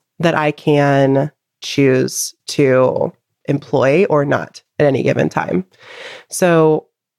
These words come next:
as I was reflecting on kind of this question and this conversation we're gonna have about it, I was actually thinking back, like, it kind of goes all the way back to my philosophy studies, which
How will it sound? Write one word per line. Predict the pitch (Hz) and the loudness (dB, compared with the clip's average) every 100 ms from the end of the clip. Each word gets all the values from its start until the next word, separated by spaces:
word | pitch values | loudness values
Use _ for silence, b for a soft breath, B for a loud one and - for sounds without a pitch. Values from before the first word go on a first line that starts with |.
| _ _ _ _ _ _ _ _ _ - | _ _ _ _ _ _ _ _ _ -8
as | 185 | -2
I | 214 | 2
was | 214 190 | 4 4
reflecting | 185 - 202 240 196 | 0 0 -2 0 2
on | 165 | 0
kind | 151 165 | 0 2
of | 151 147 _ _ _ _ - | 2 -2 _ _ _ _ -14
this | 156 170 - | -2 -2 -2
question | - - 156 - 160 143 143 139 | -8 -6 -6 -2 0 2 2 2
and | 135 135 | 2 2
this | 143 | 0
conversation | - 143 139 143 139 143 | -2 -4 -2 0 -2 -2
we're | 143 | 0
gonna | 123 135 | 0 0
have | 143 | 0
about | 143 139 131 | 0 0 0
it, | 135 | 0
I | 151 | 0
was | 160 | -2
actually | - 180 - 302 | -4 -4 -2 0
thinking | 180 170 156 | 2 2 2
back, | 147 139 - | 2 -2 -2
like, | 151 143 b b b b b b b _ _ _ _ _ _ _ _ - | -2 -2 b b b b b b b _ _ _ _ _ _ _ _ -4
it | 202 | -2
kind | 233 359 | 2 2
of | |
goes | 440 254 | 2 0
all | - 160 | 0 0
the | |
way | 170 156 | 0 0
back | 139 147 | -2 -4
to | - | 0
my | 160 | 0
philosophy | 147 131 - 147 190 185 214 | 0 -2 -2 -2 -2 0 -2
studies, | - 233 226 247 285 311 - - | 0 0 2 4 4 0 -4 -2
which | 165 165 | -2 -2